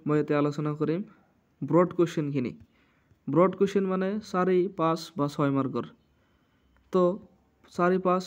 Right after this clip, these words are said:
বা ছয় মাৰ্কৰ কুৱেশ্যন যিখিনি আছে তোমালোকৰ, ইয়াতে প্ৰথম কুৱেশ্যনটো চোৱা। কোঠাৰী আয়োগে শিক্ষা আৰু উৎপাদনমুখিতা সম্পৰ্কে কি কি পৰামৰ্শ আগবঢ়াইছিল? এই কুৱেশ্যনটো আহিলে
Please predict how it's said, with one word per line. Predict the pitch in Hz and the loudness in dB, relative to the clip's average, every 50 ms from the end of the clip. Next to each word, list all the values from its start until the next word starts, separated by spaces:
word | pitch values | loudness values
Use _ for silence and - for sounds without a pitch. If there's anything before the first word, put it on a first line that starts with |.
| - - | -4 -4
বা | 151 160 | -4 -4
ছয় | 160 - 165 160 160 | -2 -2 0 0 0
মাৰ্কৰ | 165 160 160 170 170 160 160 | 0 -2 -2 -2 -2 -2 -2
কুৱেশ্যন | 160 160 160 - 165 160 156 | -2 -4 -2 -2 -4 -4 -2
যিখিনি | 147 143 143 147 143 143 | -2 -4 -4 -2 -2 -2
আছে | 139 135 135 - 139 135 | -2 -4 -4 -6 -6 -4
তোমালোকৰ, | 139 135 131 131 131 127 143 143 - - _ _ _ _ _ _ _ _ _ _ _ _ _ _ _ _ _ _ _ _ _ _ _ _ _ - | -4 -4 -4 -4 -4 -4 -4 -6 -6 -8 _ _ _ _ _ _ _ _ _ _ _ _ _ _ _ _ _ _ _ _ _ _ _ _ _ -4
ইয়াতে | - 156 160 165 160 - | -2 -2 -2 -2 -2 0
প্ৰথম | 170 165 160 175 165 160 | 0 0 2 0 0 0
কুৱেশ্যনটো | 160 160 151 - 160 151 143 147 143 | -2 -2 -2 -2 -4 -4 -4 -4 -4
চোৱা। | - 139 143 214 - - _ _ _ _ _ _ _ _ _ _ _ _ _ _ _ _ - | -4 -4 -4 -4 -8 -16 _ _ _ _ _ _ _ _ _ _ _ _ _ _ _ _ 2
কোঠাৰী | 180 185 180 196 202 202 208 202 | 2 2 4 4 4 6 6 6
আয়োগে | 185 185 185 185 175 180 185 185 180 - | 6 6 6 6 6 4 2 2 2 0
শিক্ষা | - 175 175 175 - 180 180 180 185 202 - - | 0 -2 -2 -2 -2 0 0 0 0 -2 -2 0
আৰু | 143 160 160 | 4 4 4
উৎপাদনমুখিতা | 160 160 160 165 160 156 160 160 160 156 156 156 165 156 160 156 156 | 4 4 2 2 2 2 2 0 0 0 -2 -2 -2 -2 -2 -2 -2
সম্পৰ্কে | - 151 147 143 147 147 139 - 143 143 139 139 | -2 -4 -2 0 -2 -2 0 0 0 0 0 0
কি | - 156 151 156 | 0 0 0 0
কি | 156 151 147 147 | -2 -2 0 0
পৰামৰ্শ | 139 139 139 135 135 135 - 143 135 | 0 0 0 0 -2 -4 -4 -4 -4
আগবঢ়াইছিল? | 131 131 131 127 123 127 - 120 117 113 - - _ _ _ _ _ _ _ _ _ _ _ - | -4 -2 -2 -2 -2 -2 -4 -6 -8 -8 -10 -16 _ _ _ _ _ _ _ _ _ _ _ 0
এই | 165 180 | 2 2
কুৱেশ্যনটো | 175 196 180 180 - 185 180 170 175 160 | 4 4 2 2 2 0 2 2 2 4
আহিলে | 160 160 160 | 4 4 2